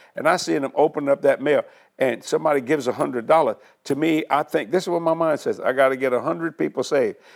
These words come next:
'cause I asked the Lord for every dollar given to my ministry, give me a soul in the kingdom." Now, that's on my mind twenty-four seven. Why?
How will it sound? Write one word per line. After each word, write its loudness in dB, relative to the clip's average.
'cause -6
I 2
asked 2
the -4
Lord 0
for -4
every -4
dollar 0
given -4
to -8
my -4
ministry, -8
give -8
me -8
a -6
soul -4
in -10
the -12
kingdom." -8
Now, 6
that's 6
on 0
my 2
mind 0
twenty-four -2
seven. -2
Why? 0